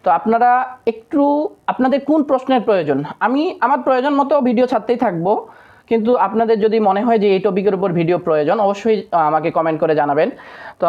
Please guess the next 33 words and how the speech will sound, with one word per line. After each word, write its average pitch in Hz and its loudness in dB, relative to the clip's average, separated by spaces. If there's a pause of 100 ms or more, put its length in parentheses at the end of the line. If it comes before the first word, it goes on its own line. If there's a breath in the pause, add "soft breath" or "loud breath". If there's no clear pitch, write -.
(100)
আমরা 220 2
আজকে 262 2 (460)
দুইটা 277 2
প্রশ্ন 214 -2 (100)
খুবই 247 -2
গুরুত্বপূর্ণ, 220 0 (640 loud breath)
তো 214 2 (220)
এই 269 2
যে 285 2 (120)
টু 277 4
ডি 302 2 (100)
সম্ভব 240 2
নয় 214 0
কেন, 180 0 (200)
থ্রি 277 0 (100)
এফ 277 -2
সম্ভব 214 0
নয় 170 0
কেন, 139 -2 (220)
মানে 262 -2 (180)
একটার 320 0 (140)
উত্তর 285 -2 (100)
জানলে, 185 0
রসায়নের 269 0 (120)
বিষয়গুলো 233 2 (120)
আসলে 190 -2
কি, 160 0 (560 loud breath)
যে 170 2
আমরা 214 -2
যদি 240 0 (120)
একটা 185 0 (100)
প্রশ্নের 247 0
উত্তর 247 0